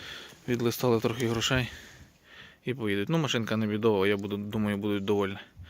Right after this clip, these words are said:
А я пізніше посчитаю вам математику. Хтось мене просив, розкажу, як це все відбувалося. Так що якось так. Бам-баям.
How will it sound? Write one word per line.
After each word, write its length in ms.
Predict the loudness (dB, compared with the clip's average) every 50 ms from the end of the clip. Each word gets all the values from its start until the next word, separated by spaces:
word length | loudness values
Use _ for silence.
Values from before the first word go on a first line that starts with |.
| -18 -18 -16 -16 -18 -18 -20 -6
А 100 | 0 2
я 100 | 4 4
пізніше 420 | 4 2 0 0 2 2 0 0 -2
посчитаю 500 | -2 -2 -2 0 -2 0 0 0 0 2
вам 100 | 2 2
математику. 580 | 2 2 0 0 0 0 -2 -2 -4 -8 -14
Хтось 260 | -12 -10 -10 -8 -6
мене 200 | -4 -2 -2 -4
просив, 340 | -4 -4 -6 -2 -2 -2 -2 -2 -6 -14 -20 -20 -20 -14 -12
розкажу, 400 | -10 -10 -6 -4 -2 0 2 2
як 140 | 0 0 0
це 100 | -4 -8
все 160 | -6 -4 -4
відбувалося. 580 | -4 -4 -2 -2 0 0 0 0 -2 -6 -10 -14 -16 _ _ -20 -20 -20 -20 -18 -18 -18 -18 -20 -20 -20 -20 -20 _ -8
Так 200 | -4 -4 -4 -2
що 120 | -2 0 2
якось 300 | 2 2 0 -2 -6 -4
так. 200 | -4 -4 -4 -4 -8 -16 -20 -20 -20 -20 -20 -20 -12 -6
Бам-баям. 560 | -4 -4 -2 0 0 0 0 -2 -4 -6